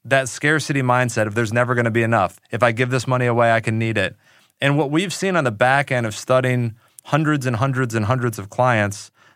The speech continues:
there's nobody that says at sixty-five, <sighs> "I wish I hadn't been generous and I wish I hadn't saved so much money." It just never comes up. We hear all kinds of other regrets.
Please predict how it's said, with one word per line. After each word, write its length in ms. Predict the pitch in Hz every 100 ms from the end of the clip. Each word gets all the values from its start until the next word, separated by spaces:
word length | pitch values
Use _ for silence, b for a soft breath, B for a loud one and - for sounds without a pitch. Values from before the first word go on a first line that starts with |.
| b
there's 260 | 139 147 127
nobody 500 | 156 196 185 185 165
that 160 | 123
says 400 | 101 135 131 127
at 100 | 113
sixty-five, 1120 | - 135 123 - 117 - 117 107 95 95 104 _
<sighs> 1600 | _ _ _ _ _ - - - - - - - _ _ _ - B B B B B
"I 120 | - 123
wish 340 | 127 165 165
I 80 | 147
hadn't 240 | 127 135 120
been 280 | 120 120 104
generous 720 | 107 110 110 110 - - - -
and 120 | 110
I 100 | 107
wish 320 | 104 127 127
I 80 | 120
hadn't 240 | 107 110 98
saved 260 | 107 98
so 120 | -
much 220 | 98 90 -
money." 320 | 85 82 82 -
It 60 | 127
just 200 | 185 151
never 360 | 147 156 160
comes 300 | 143 143 120
up. 260 | 131 95 - b b b
We 200 | 131 160
hear 360 | 160 190 208 202
all 360 | - 151 190 180
kinds 420 | - 160 170 143
of 100 | 127
other 320 | 127 135 180
regrets. 760 | 185 185 190 196 214 - -